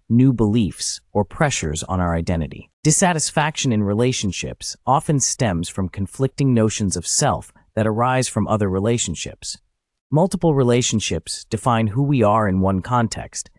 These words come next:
and may conflict with who we are expected to be in another. Problematic relationships can shape our sense of reality in unhealthy ways, akin to gaslighting or crazy making. If a partner denies or distorts our experience,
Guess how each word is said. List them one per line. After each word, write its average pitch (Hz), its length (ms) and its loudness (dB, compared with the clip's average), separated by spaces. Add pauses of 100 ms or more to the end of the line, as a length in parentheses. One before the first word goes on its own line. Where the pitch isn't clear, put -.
(240)
and 117 160 4
may 127 160 4
conflict - 640 0
with 113 160 -4
who 135 140 -2
we 120 160 2
are 98 140 4
expected - 640 -2
to - 80 -6
be - 400 -10
in 90 120 -4
another. 95 460 -2 (300)
Problematic 165 600 0
relationships 131 720 0
can 107 160 -4
shape 135 380 0
our 104 100 2
sense - 320 -2
of 101 120 -6
reality 98 580 0
in 101 160 -4
unhealthy 101 500 -2
ways, 85 480 -4 (240)
akin 123 300 0
to 98 100 -2
gaslighting 85 800 -2
or 95 120 -4
crazy 107 420 0
making. - 420 -8 (680)
If 117 100 0
a 131 60 0
partner 170 380 2
denies 117 580 4
or 107 120 -4
distorts 135 640 0
our 92 140 2
experience, - 760 -4